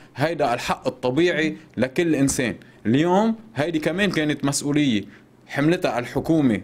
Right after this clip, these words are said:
اللي صارت اليوم، آه، تصريف أعمال، وما قامت، ما عملت بأي جهد لإيجاد قاضي، ومع إنه في المخارج كتيرة والمخارج عديدة هي لإيجاد قاضي ينظر بقضية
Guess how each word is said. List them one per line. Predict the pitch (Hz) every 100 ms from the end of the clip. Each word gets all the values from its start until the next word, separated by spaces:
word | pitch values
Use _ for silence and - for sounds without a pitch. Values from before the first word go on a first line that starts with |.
| -
اللي | 101
صارت | 113 143 135 127
اليوم، | 135 143 135 - - - -
آه، | 98 98 98
تصريف | 101 - - 151 151
أعمال، | 131 131 139 185 208
وما | 180 196
قامت، | 185 214 190 175 - - - -
ما | 135 196
عملت | 190 170 208 165 131 - - - - - _ - 117
بأي | 151 180 196 220 208 175
جهد | 131 196 180 143 - - - - _ - -
لإيجاد | 147 156 160 139 190 190 -
قاضي، | 165 185 165 170
ومع | 156 160
إنه | 190 180
في | 180 196
المخارج | 175 165 185 185 160 131
كتيرة | - 175 131 92 - - -
والمخارج | 117 147 151 190 180 147
عديدة | 123 139 165 170 92 87 - -
هي | 110 156 151 156
لإيجاد | 151 151 147 175 170
قاضي | - 165 156 147
ينظر | 160 165 120 147 147 - -
بقضية | 117 151 - - 131 151 147 143